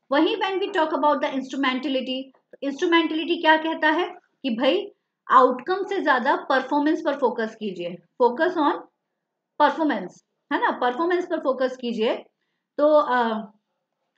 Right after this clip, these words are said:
सॉरी, परफॉर्मेंस पर फोकस कीजिए तो आपका जो आउटकम है वो ऑटोमेटिकली इंक्रीज हो जाएगा, ठीक है, but you should focus on the performance, ठीक है। Like, if I do a good job, there is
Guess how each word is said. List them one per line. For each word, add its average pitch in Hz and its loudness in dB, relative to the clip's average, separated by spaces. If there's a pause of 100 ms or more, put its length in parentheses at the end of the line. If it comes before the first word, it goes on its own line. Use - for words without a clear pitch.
(100)
सॉरी, 90 -10 (2250)
परफॉर्मेंस 311 0
पर 339 0
फोकस 262 0
कीजिए 240 -4 (340)
तो 202 4
आपका 262 4
जो 349 0
आउटकम 330 2
है 339 2
वो 349 -2
ऑटोमेटिकली 277 0
इंक्रीज 247 -4 (180)
हो 240 2
जाएगा, 214 -4 (300)
ठीक 285 -4
है, 247 -4 (360)
but 247 2
you 254 0
should 415 -4
focus 262 -2
on 220 -4
the 302 0 (140)
performance, 208 -6 (260)
ठीक 339 -2
है। 180 -6 (400)
Like, - 0 (180)
if 403 -2
I 453 0 (120)
do 311 -2
a 285 2
good 202 -4
job, 208 -4 (200)
there 240 2
is 285 0